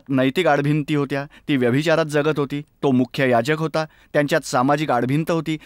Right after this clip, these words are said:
सामाजिक ठिकाणी पुरुष स्त्रियांशी बोलत नसायचे आणि त्यांच्यात वांशिक आडभिंत होती, तो यहुदी होता. ती शोमरोनी होती. त्यांच्यात धार्मिक आडभिंत होती,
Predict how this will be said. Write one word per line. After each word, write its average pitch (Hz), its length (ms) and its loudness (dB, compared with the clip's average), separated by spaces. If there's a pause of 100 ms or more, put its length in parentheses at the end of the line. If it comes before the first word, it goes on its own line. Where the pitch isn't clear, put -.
सामाजिक 151 600 0
ठिकाणी 147 340 0
पुरुष 151 340 -2
स्त्रियांशी 147 440 -2
बोलत 139 400 -2
नसायचे 156 520 -2 (280)
आणि 240 160 0
त्यांच्यात 214 300 0 (320)
वांशिक 143 460 0
आडभिंत 156 520 0
होती, 127 360 0
तो 180 260 0
यहुदी 143 360 2
होता. 90 300 -4 (260)
ती 151 100 2
शोमरोनी 185 600 2
होती. 117 460 -2 (320)
त्यांच्यात 165 320 0
धार्मिक 127 580 0
आडभिंत 139 480 2
होती, 117 420 -2